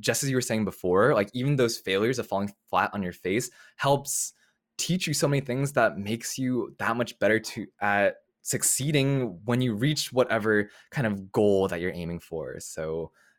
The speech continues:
um, my brother is a wonderful example of this, who spent, you know, nine years completing his, uh, bachelor's degree in engineering with, like, plenty of switches and pivots and, and breaks from school to do jobs and, and community college. And,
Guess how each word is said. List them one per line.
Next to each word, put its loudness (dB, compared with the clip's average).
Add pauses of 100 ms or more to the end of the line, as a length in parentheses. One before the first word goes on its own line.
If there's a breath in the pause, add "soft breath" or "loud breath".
(160 soft breath)
um, -6
my 0
brother 2
is 0
a -4
wonderful 0
example -4
of -8
this, 0
who -4
spent, -2
you -2
know, -4
nine 0
years 2
completing -4
his, 0 (380 loud breath)
uh, 0
bachelor's -2
degree 0
in 2
engineering -2 (280 soft breath)
with, 0
like, -8
plenty 0
of 0
switches 0
and -2
pivots 2
and, -4
and -8 (140)
breaks 2
from -4
school -2
to -12
do -8
jobs 2
and, -6 (280 loud breath)
and -14
community 0
college. 2
And, -4